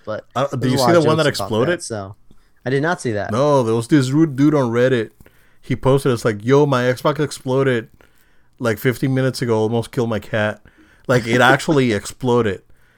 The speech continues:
Speaker 1: What?
Speaker 2: Yeah, dude. And he posted
Speaker 1: I
Speaker 2: a
Speaker 1: shouldn't be
Speaker 2: picture.
Speaker 1: laughing, poor cat,
Speaker 2: He,
Speaker 1: but
Speaker 2: yeah, man. He posted
Speaker 1: What?
Speaker 2: a picture and actually had, like, a hole on it, like, melted. It's crazy, dude.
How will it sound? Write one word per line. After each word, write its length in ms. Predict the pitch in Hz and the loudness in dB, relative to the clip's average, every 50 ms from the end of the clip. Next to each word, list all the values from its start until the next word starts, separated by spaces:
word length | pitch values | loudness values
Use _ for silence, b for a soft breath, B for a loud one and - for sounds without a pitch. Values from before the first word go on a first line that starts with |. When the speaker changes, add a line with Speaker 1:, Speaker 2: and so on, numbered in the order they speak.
| b b b b b b b b b | b b b b b b b b b
Speaker 1:
What? 720 | 202 185 - - - - - - _ _ - - - - - | -6 -6 -6 -6 -8 -10 -10 -10 _ _ -18 -18 -16 -8 -4
Speaker 2:
Yeah, 400 | 120 110 113 117 135 139 139 127 | -2 2 2 4 4 4 2 2
dude. 380 | 113 120 117 120 127 120 - - | 2 0 0 0 0 -2 -4 -6
And 120 | 113 120 | -4 -2
he 80 | 131 127 | -2 0
posted 280 | - 147 139 139 - - | 0 2 0 2 2 2
Speaker 1:
I 40 | |
Speaker 2:
a 20 | 135 | 2
Speaker 1:
shouldn't 200 | - - 147 151 | 4 4 4 4
be 40 | 165 | 4
Speaker 2:
picture. 100 | 156 147 143 | 4 6 4
Speaker 1:
laughing, 260 | 127 - - 110 101 | 4 2 -2 -6 -8
poor 160 | - - 131 117 | -8 -10 -10 -8
cat, 280 | - - 117 107 135 | -4 -2 0 0 0
Speaker 2:
He, 60 | 147 - - | 0 -2 -4
Speaker 1:
but 140 | - - - | -12 -10 -6
Speaker 2:
yeah, 340 | 107 104 117 131 143 139 127 | -2 0 2 2 2 2 2
man. 200 | 117 117 120 117 | 2 0 0 -2
He 100 | 117 113 | -2 -2
posted 280 | 117 147 156 151 - 151 | 0 0 0 0 0 -2
Speaker 1:
What? 100 | 117 - | 0 0
Speaker 2:
a 40 | 135 | 0
picture 220 | 139 139 - 170 | 0 0 0 -2
and 80 | 123 117 | -2 -2
actually 340 | 117 127 127 139 135 120 113 | -2 -4 -4 -2 -2 -2 -2
had, 100 | 123 127 | -2 -2
like, 180 | 127 123 107 - | -4 -4 -6 -8
a 100 | - - | -10 -10
hole 340 | - - 110 110 120 135 | -8 -8 -8 -6 -4 -4
on 100 | 135 143 | -4 -4
it, 120 | 147 139 127 | -4 -6 -6
like, 160 | 113 101 92 | -8 -8 -10
melted. 500 | 87 87 92 92 104 - - 135 131 131 | -10 -10 -8 -8 -8 -6 -4 -6 -6 -6
It's 220 | 101 98 98 - - | -8 -12 -12 -14 -20
crazy, 580 | - - - - 90 113 135 139 131 117 104 | -20 -18 -14 -12 -10 -10 -10 -10 -10 -12 -14
dude. 320 | 92 101 104 107 110 113 | -12 -12 -10 -10 -10 -10